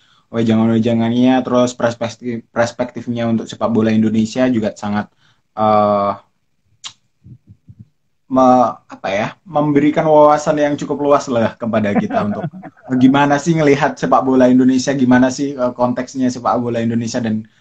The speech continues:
Speaker 1: apa yang harus dilakukan oleh teman-teman, apa, oleh,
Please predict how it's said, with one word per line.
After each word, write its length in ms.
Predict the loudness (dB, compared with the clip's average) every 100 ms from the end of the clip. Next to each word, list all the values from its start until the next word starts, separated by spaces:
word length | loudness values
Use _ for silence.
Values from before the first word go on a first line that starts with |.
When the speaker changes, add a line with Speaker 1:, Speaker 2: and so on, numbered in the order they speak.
| _
Speaker 1:
apa 300 | -8 -4 -2
yang 160 | 0
harus 260 | -2 -4 -4
dilakukan 460 | -4 -4 -4 -6 -6
oleh 220 | -6 -4
teman-teman, 400 | -4 -4 -4 -6
apa, 380 | -6 -6 -6 -8 _ _ _
oleh, 640 | -2 0 0 0 -2 -4